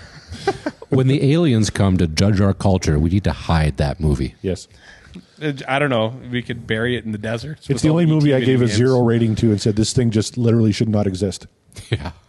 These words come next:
Speaker 3: And it was a mutual friend that hooked me up with it from the Young Fellows Club, Justin.
Speaker 1: Are you still with the Young Fellows Club, or did you quit after that?
Speaker 3: I had to quit after that,
Speaker 1: <laughs>
Speaker 3: in shame.
Speaker 2: Yeah, we ran Justin out, too, just be-, just because you recommended that movie to everybody.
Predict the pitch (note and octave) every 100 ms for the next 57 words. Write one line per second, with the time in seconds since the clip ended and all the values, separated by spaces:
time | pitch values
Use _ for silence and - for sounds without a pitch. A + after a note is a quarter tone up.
0 | _ _ _ - - - C3+ B2+ C#3 E3
1 | E3 A#2 D3 C#3+ B2 A#2 B2 A#2 A#2+ B2
2 | A2 G2+ G#2+ G#2 G#2 A#2+ A2+ G2 F#2 -
3 | F#2+ F#2 - _ _ _ - A#2 G#2 -
4 | G2+ A2+ - _ _ _ - - - -
5 | _ _ _ _ - C#3 - C#3 C#3 C3+
6 | C#3 D3 D3 - C#3 C3+ A#2 G#2+ G#2 A2
7 | A2 G2 G#2+ F#2+ C#3+ D3 - D#3 D3 C3+
8 | A#2+ G2 - - C3 A#2 C#3 C#3 B2+ F#2
9 | - - - D3 G2 - - C3+ A#2+ A2+
10 | G#2 G2 - E2+ F2 F2 F2 E2+ - -
11 | F#3 D3+ E3 C#3+ C3+ B2 A#2+ B2 A2 G#2+
12 | G#2 G2 G#2 G2 F#2 F2+ G#2 G#2